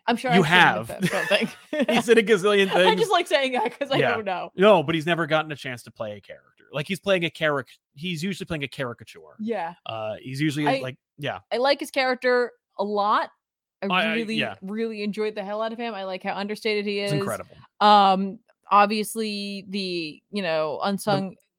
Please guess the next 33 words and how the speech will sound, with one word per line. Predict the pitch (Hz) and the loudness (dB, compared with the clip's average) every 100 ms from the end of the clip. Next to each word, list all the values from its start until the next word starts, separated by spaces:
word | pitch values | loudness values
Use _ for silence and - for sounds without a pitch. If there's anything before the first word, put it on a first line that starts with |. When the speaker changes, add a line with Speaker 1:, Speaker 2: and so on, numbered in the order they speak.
| _ | _
Speaker 2:
Yeah. | 131 110 196 | -10 -10 -6
Speaker 1:
character | 226 214 202 214 | 0 0 0 -4
hero | 226 214 208 | -4 -2 -2
of | 180 | -4
his | 165 | -6
mom. | 208 220 233 247 247 | -4 -2 0 0 2
Speaker 2:
Yeah, | 165 202 226 | 6 8 8
who | 160 | 4
had | 165 160 | 4 4
to | 156 | 2
f-, | 139 - - - | -4 -8 -20 -2
play, | 165 160 147 - | 2 2 0 -4
like, | - 147 | -4 -4
quadruple | - 160 143 165 165 | -2 -2 -2 -4 0
duty | 170 190 214 220 - _ _ _ _ _ _ | 2 2 0 -6 -12 _ _ _ _ _ _
Speaker 1:
My | 190 | -4
ha-, | 156 | 0
Speaker 2:
constantly. | 160 - 185 196 | 0 -4 -6 -4
Speaker 1:
my | 208 | -2
hat's | 220 277 277 | -2 -4 -2
off | 277 214 - | 0 0 -4
to | 214 | -8
you, | 185 | -4
ma'am. | 180 170 170 - | -4 -4 -6 0
Speaker 2:
Yes. | 156 143 - | 2 2 0
Speaker 1:
Um, | 214 214 208 214 - | 0 2 0 -8 -8
miss. | 214 190 - - _ 220 | -6 -6 -12 -20 _ -8
Speaker 2:
Yes. | 123 220 | -6 -2
Speaker 1:
You're | 240 | -4
s-, | - | -6
you're | 214 220 | -2 -2
great. | 196 208 170 - | 0 -2 -4 -8
Speaker 2:
Incredible. | 139 - 127 110 95 | -10 -4 -4 -4 -12